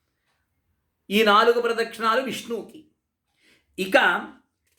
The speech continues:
రావి చెట్టు ఉంది చూసండి, ఈ రావి చెట్టు యొక్క ప్రదక్షిణము చాలా శ్రేష్టమైనటువంటిది.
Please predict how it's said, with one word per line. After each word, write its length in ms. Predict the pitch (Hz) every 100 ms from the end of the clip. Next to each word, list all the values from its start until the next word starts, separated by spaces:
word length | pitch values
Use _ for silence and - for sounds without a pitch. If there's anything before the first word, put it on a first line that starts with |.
| _
రావి 500 | 98 143 185 262 262
చెట్టు 220 | 269 -
ఉంది 240 | 269 254 262
చూసండి, 600 | 233 254 247 262 - _ _ _ _ _ _ -
ఈ 100 | 202
రావి 300 | 170 208 240
చెట్టు 260 | 254 240
యొక్క 400 | 247 240 247 240
ప్రదక్షిణము 500 | 208 202 233 - 247
చాలా 360 | 240 190 220 269
శ్రేష్టమైనటువంటిది. 1300 | 254 254 233 - 247 233 233 226 214 185 151 104